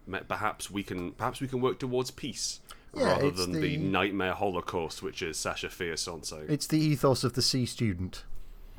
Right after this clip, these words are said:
Speaker 2: If you, if,
Speaker 1: Yeah,
Speaker 2: if,
Speaker 1: don't
Speaker 2: if,
Speaker 1: make waves.
Speaker 2: if you're an A-star student, people expect things of you.
Speaker 1: Mm-hmm.
Speaker 2: And if you're a D student, people expect things of you 'cause you need to get better. C's,
Speaker 1: Yeah, C student, yeah.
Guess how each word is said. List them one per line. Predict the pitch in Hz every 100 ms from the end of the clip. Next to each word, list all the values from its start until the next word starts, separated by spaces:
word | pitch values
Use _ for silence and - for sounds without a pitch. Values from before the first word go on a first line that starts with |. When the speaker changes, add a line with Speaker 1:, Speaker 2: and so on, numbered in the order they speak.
| - - - - - - - - - - - - - -
Speaker 2:
If | 127 147
you, |
if, | 160 151
Speaker 1:
Yeah, | 208
Speaker 2:
if, | 170
Speaker 1:
don't | 147
Speaker 2:
if, | 175
Speaker 1:
make | 120
waves. | 151 139 -
Speaker 2:
if | - -
you're | 180
an | 185
A-star | 180 180 - 156 131
student, | 120 123 117 127 -
people | 123 113
expect | - - 104
things | 110 98
of | 98 92
you. | 107 143 - - - - - -
Speaker 1:
Mm-hmm. | 135 117 110 131 131
Speaker 2:
And | 131
if | 135
you're | 143
a | 127
D | 151 147
student, | 127 135 120 113 110 - - -
people | 135 110
expect | 107 - 110
things | - 104
of | 101 98
you | 113
'cause | 110
you | 107
need | 98
to |
get | 107 101
better. | 101 - 107 151 - -
C's, | - 214 156 202
Speaker 1:
Yeah, | 85 82
C | - 117
student, | 107 123 151
yeah. | 175